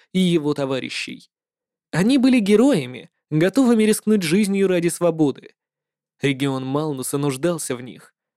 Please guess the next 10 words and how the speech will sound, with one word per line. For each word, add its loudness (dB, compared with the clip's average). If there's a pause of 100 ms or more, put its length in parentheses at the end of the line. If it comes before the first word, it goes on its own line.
(280)
как, -2
впрочем, -2 (140)
и 0
весь -6
Марс. -12 (760)
Будучи 2
лидером 2
храмовников 0
на -4
Марсе, 0